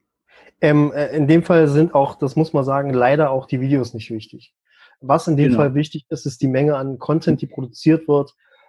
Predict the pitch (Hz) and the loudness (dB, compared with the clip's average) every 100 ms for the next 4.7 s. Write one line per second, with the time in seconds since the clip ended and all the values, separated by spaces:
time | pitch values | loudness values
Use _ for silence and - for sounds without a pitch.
0 | - 139 139 131 _ 143 139 135 131 131 | -10 -4 -4 -6 _ 0 2 2 0 -4
1 | - 151 156 139 139 135 135 120 113 127 | 2 2 2 -4 -2 -4 -4 -4 -4 -4
2 | 127 117 110 101 107 - - - 123 113 | -8 -8 -8 -10 -14 -20 -20 -8 -4 -2
3 | 110 117 110 117 - 113 117 113 113 110 | -2 -2 -2 -4 -4 -4 -2 -2 -2 -2
4 | 113 110 113 - 113 - | -2 -2 -4 -8 -12 -12